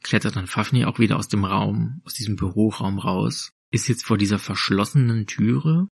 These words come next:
also nicht, die ist nicht abgeschlossen, aber sie ist einfach wieder geschlossen, und kommt da nicht rein. Ähm, die anderen Tiere, also Johann und Juri und so, die kommen dann irgendwann wieder aus ihrem Versteck raus, denken so, „Okay, jetzt sind wir in Sicherheit“,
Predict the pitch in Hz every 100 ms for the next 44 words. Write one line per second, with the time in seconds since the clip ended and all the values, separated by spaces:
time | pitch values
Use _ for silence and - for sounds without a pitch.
0 | _ _ _ _ - 92 95 107 - 170
1 | 92 104 98 101 - - 110 - 95 95
2 | 98 - 95 98 95 90 - 107 - 139
3 | 147 _ _ - 110 113 113 101 98 -
4 | 92 104 135 151 _ _ _ _ _ _
5 | _ _ _ _ - 110 110 110 107 104
6 | 104 120 - _ _ _ _ _ _ _
7 | _ - - 110 120 123 - 120 120 113
8 | 110 107 - _ _ _ - - 98 98
9 | 101 104 92 - 90 87 - 117 107 107
10 | 98 92 95 101 104 98 104 101 95 101
11 | 131 - 101 - - 117 - - - -
12 | 92 101 127 - - - _ - 104 -
13 | 110 101 98 101 98 104 95 92 117 127
14 | 117 120 -